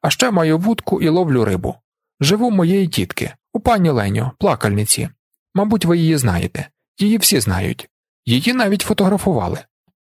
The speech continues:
А як смеркне, повертаюся додому, з'їдаю миску юшки та й винця вип'ю, коли є, а коли нема, то й чисто водичку. Нап'юся в волю. Живіт мене тоді стає, як бубон. А потім на добраніч».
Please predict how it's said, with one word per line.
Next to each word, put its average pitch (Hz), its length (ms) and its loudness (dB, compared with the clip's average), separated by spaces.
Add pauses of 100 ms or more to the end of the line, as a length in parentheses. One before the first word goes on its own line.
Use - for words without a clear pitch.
(180)
А 139 80 2
як 127 180 2
смеркне, 202 540 0 (200)
повертаюся 220 580 0
додому, 120 500 -2 (180)
з'їдаю 180 440 2
миску 151 380 0
юшки 185 440 0 (300)
та 302 100 0
й 226 60 2
винця 147 340 2
вип'ю, 170 360 0
коли 143 260 0
є, 135 240 0 (300)
а 120 80 0
коли 123 280 0
нема, 190 320 0 (180)
то 269 100 -2
й 240 60 0
чисто 143 340 0
водичку. 110 480 -2 (420)
Нап'юся 139 440 2
в 101 40 -4
волю. 107 300 -2 (320)
Живіт 135 420 0
мене 202 220 0
тоді 175 240 2
стає, 156 340 2
як 143 220 0
бубон. 104 360 -2 (340)
А - 100 -2
потім 214 440 -2
на 151 100 2
добраніч». 113 640 -4